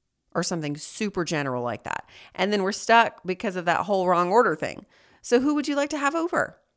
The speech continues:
Make a list of people that you would enjoy having in your home. Maybe it's, like, one single person, maybe it's a larger group. Write down all the possibilities that come to mind.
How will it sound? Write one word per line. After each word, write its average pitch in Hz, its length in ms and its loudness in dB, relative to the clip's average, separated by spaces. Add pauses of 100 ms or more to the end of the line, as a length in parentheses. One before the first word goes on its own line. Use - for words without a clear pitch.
(180)
Make 208 200 2
a 240 60 6
list 247 240 0
of 247 100 -10
people 233 340 -2
that 139 100 -4
you 175 140 -4
would 180 80 -4
enjoy 170 300 -2
having 175 340 -2
in 170 60 -4
your 165 100 -4
home. 170 400 -4 (340)
Maybe 175 300 -2
it's, 170 120 -6
like, 170 160 -6
one 127 300 -4
single 170 260 -4
person, 196 520 -2
maybe 123 180 -6
it's - 140 -10
a 156 60 -6
larger 139 300 -2
group. 214 480 4 (280)
Write 202 240 4
down 240 200 -2 (100)
all 196 240 4
the 220 100 -4
possibilities 185 720 -4
that 156 100 -8
come 170 160 -4
to 165 80 -2
mind. 135 400 -4